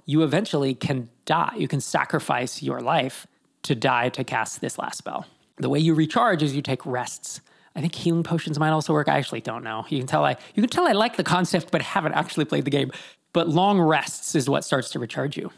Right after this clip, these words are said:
I think you, you re-, recharge one point per day or whatever, to give you an idea of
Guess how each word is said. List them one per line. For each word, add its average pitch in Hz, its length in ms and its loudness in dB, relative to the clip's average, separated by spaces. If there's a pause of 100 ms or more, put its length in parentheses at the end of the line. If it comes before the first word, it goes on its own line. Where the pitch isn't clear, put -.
(320)
I 151 60 -2
think 139 200 -2
you, 127 480 -2
you 139 160 -4
re-, 131 160 -4 (240)
recharge 131 420 -2
one 135 240 0
point - 260 -4
per - 140 -6
day 113 280 -4
or 127 80 -8
whatever, - 300 -8
to 139 80 -10
give 131 120 0
you 139 60 0
an 127 60 -2
idea 123 360 -4
of 113 500 -10